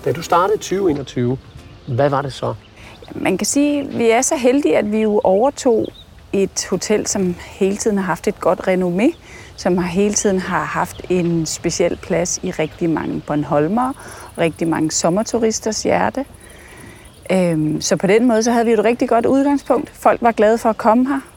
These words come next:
Speaker 2: Folk var glade for, ja, som du selv kan se, øh, lokationen med strand på den ene side, klipper på den anden side. Øhm, så det har vi egentlig bare taget, og så gjort det endnu bedre.
Speaker 1: Fra de tidligere ejere til nu,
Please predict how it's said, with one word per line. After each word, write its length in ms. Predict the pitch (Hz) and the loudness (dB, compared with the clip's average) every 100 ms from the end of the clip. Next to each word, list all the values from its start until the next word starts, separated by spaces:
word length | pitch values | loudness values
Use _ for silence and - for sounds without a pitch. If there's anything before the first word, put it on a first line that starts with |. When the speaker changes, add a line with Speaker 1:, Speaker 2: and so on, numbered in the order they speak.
| - | -20
Speaker 2:
Folk 260 | - 208 185 | 0 2 4
var 100 | 196 | 2
glade 280 | 190 180 185 | 4 2 2
for, 280 | 196 170 165 - - - | 2 2 0 -12 -20 -4
ja, 160 | 135 143 - | 0 0 -2
som 200 | - 175 | -2 -2
du 80 | 156 | 0
selv 200 | 202 175 | 0 0
kan 120 | 220 | -2
se, 320 | - 208 196 - | -2 0 -2 -2
øh, 280 | 180 180 170 | 0 0 0
lokationen 760 | 185 208 190 220 214 - 247 240 | 0 0 2 2 2 0 -2 -2
med 320 | 196 175 170 - - - | 0 0 -2 -10 -18 -18
strand 360 | - - 208 - | -8 0 0 0
på 80 | 208 | 0
den 100 | 196 | 0
ene 160 | 233 | 0
side, 200 | - 214 | 0 -2
klipper 320 | - 208 214 | 0 0 0
på 140 | 214 196 | -2 -2
den 120 | 185 | -2
anden 160 | 180 214 | -4 -4
side. 280 | 214 208 - - - - - - - - - - - | -4 -4 -6 -18 -20 -20 -20 -20 -20 -20 -20 -8 0
Øhm, 340 | 196 185 185 | 0 2 0
så 140 | - 180 | -2 0
det 180 | 247 | 2
har 100 | 269 | 2
vi 80 | 254 | 2
egentlig 480 | - 269 277 269 262 - - - - - - | 2 2 2 0 -2 -6 -20 -20 -20 -4 2
bare 380 | 143 143 160 339 - - | 2 2 0 -2 -8 -6
taget, 440 | - 208 196 240 311 - - | 2 4 6 4 0 -10 -2
og 120 | - | -2
så 120 | - | 0
gjort 220 | 214 208 196 | 0 0 0
det 120 | 202 | 0
endnu 160 | 226 | 0
bedre. 260 | 240 220 254 - - - - - - - - - - - - - | -2 -4 -4 -10 -20 -20 -20 -20 -20 -20 -20 -20 -18 -16 -12 0
Speaker 1:
Fra 120 | 160 | 2
de 80 | 160 | 4
tidligere 380 | 190 202 226 | 4 4 6
ejere 320 | 147 110 113 151 | 6 6 4 2
til 220 | - 135 | 2 4
nu, 240 | 120 135 | 4 4